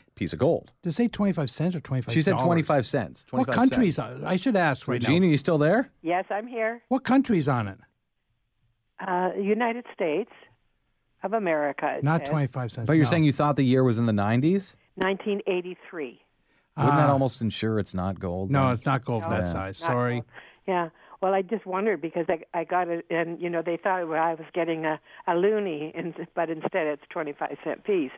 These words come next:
Speaker 1: Mm.
Speaker 3: But I've never seen a gold one, so that's why I thought maybe it was something rare. I don't know.
Speaker 1: I doubt you're upside down. Whatever it is, it's probably worth about a dollar or maybe more,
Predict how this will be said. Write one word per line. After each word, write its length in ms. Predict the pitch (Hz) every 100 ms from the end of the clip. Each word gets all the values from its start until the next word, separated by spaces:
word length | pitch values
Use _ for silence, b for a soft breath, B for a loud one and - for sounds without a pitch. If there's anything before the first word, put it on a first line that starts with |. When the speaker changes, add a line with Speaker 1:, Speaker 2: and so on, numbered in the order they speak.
| -
Speaker 1:
Mm. 260 | 110 101 95
Speaker 3:
But 140 | 98
I've 180 | 190 185
never 320 | 196 220 214 -
seen 160 | 202
a 60 | 185
gold 360 | 160 202 233 220
one, 240 | 170 139 -
so 100 | 143
that's 200 | 156 - -
why 200 | 156 156
I 60 |
thought 260 | - 170 170 - b b -
maybe 360 | 170 180 175
it 100 | 170
was 140 | 160 160 160 - _ - -
something 380 | 180 170 170 160
rare. 460 | 165 202 170 139
I 60 | 139
don't 220 | 147 123
know. 320 | 165 165 139 143 B -
Speaker 1:
I 80 | 120
doubt 200 | 170 240
you're 140 | 147
upside 280 | 120 120 87
down. 220 | 85 82
Whatever 280 | 98 131 110
it 60 |
is, 160 | 113 90
it's 80 | 78
probably 180 | 113 107
worth 220 | 98 92
about 200 | 80 90
a 40 |
dollar 380 | - 98 98 95
or 40 |
maybe 260 | 80 87 78
more, 300 | 76 110 120